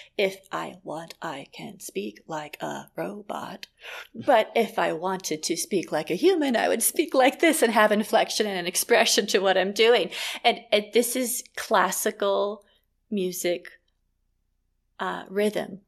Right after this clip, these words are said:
Our rhythm is melodic rhythm. It is not the more, um, uh, heavy metal, hard rock,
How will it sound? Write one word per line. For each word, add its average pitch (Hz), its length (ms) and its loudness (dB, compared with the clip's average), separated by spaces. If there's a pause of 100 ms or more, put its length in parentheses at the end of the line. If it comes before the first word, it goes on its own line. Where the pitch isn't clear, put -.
(140)
Our 180 120 4
rhythm 190 300 -2
is 165 180 -8
melodic 165 560 -6
rhythm. - 360 -8 (340)
It 175 120 -2
is 170 200 -4
not 170 560 -4 (220)
the 190 160 -6
more, 190 360 -4
um, 160 360 -8 (680)
uh, 160 360 -8 (260)
heavy 185 680 4
metal, 180 560 2 (280)
hard 180 460 2
rock, 180 500 4